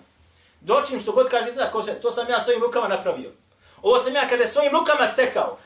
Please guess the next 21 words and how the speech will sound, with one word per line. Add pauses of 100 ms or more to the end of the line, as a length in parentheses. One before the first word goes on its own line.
Zato
i
Allah
Đelešanu
kaže
za
grijehe (340)
da
su
plod
čega? (760)
Ljudskih
ruku. (1300)
Iako
mogu
biti
plod
jezika. (840)
Je
li
tako?